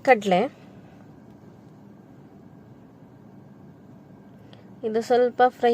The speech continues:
ಆಗ್ಬೇಕು. ಉಪ್ಪು, ಉಪ್ಪು ಬೇಯಿಸ್ಕೊಳ್ಳಿಕ್ಕೂ ಹಾಕ್ಕೊಂಡಿರ್ತೇನೆ.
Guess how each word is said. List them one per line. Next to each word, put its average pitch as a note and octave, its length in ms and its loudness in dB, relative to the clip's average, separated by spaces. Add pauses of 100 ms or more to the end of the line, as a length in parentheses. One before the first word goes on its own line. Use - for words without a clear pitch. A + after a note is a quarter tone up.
(160)
ಆಗ್ಬೇಕು. E3+ 440 -8 (4000)
ಉಪ್ಪು, - 260 -6 (100)
ಉಪ್ಪು A#3 280 -10
ಬೇಯಿಸ್ಕೊಳ್ಳಿಕ್ಕೂ B3 760 0
ಹಾಕ್ಕೊಂಡಿರ್ತೇನೆ. G#3 880 -2